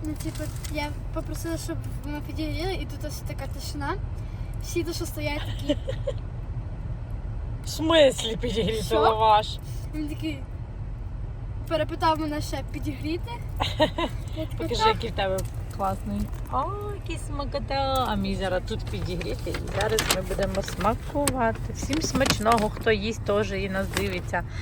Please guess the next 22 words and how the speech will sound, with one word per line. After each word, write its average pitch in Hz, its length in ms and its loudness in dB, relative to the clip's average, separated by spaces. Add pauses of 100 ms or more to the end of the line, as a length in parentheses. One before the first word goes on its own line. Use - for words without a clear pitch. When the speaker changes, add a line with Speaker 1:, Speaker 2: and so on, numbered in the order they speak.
(320)
Speaker 2:
До 233 80 4
речі, 220 260 8
ми 233 160 8
взяли 190 320 8
два 254 220 10
лаваша, 220 500 8 (1040)
дві 208 220 4
пачки - 840 4
чіпсів - 760 0 (220)
і 240 140 8
одну 233 200 6
маленьку 226 460 6 (140)
колу. 202 540 6
І 208 100 -2
нам 220 400 6 (100)
получився 190 760 0
чек 220 600 4 (640)
на 196 600 4 (260)
двадцять 202 640 4
два 165 400 0 (180)
нуль 180 160 -2
сім. 156 320 -4